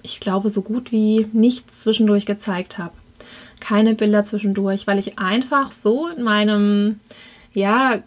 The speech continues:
G-, Bewusstsein war, dass das natürlich toll wird, was ich da grad mache, weil alle anderen finden's auch toll,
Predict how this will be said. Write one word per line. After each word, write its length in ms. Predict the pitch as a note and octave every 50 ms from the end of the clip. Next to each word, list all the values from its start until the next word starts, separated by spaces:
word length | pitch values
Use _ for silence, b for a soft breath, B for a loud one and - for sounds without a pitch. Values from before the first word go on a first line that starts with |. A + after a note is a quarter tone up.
| _
G-, 120 | - - -
Bewusstsein 800 | - G#3 A3 G#3 F#3+ G#3+ C#4 C#4 - - - C4+ B3+ C4 B3 B3
war, 300 | A#3+ A#3 A#3 A#3+ B3 C4
dass 260 | B3+ A3 G#3 - -
das 300 | - G#3 G#3 - - _
natürlich 500 | G#3 G3 G3 - - A#3 B3+ A#3 G#3+ G#3+
toll 380 | - - - A3 C#4 F4+ D#4+ A#3
wird, 240 | G3+ F#3 G#3 A#3+ A#3+
was 140 | G3 G3+ G#3
ich 100 | G#3 -
da 140 | - E3+ E3
grad 260 | - - E3 D#3+ -
mache, 340 | E3 D#3 F#3 - - C4+ A3+
weil 160 | - D#3+ -
alle 220 | - F3 E3+ F3+
anderen 260 | F3 F3 F3+ F3+ F#3+
finden's 320 | G#3 A3 F3 G3 A3 A3 -
auch 220 | F#3 G3+ C4 D4
toll, 400 | - - G3+ F3+ F#3+ G#3 B3+ F#4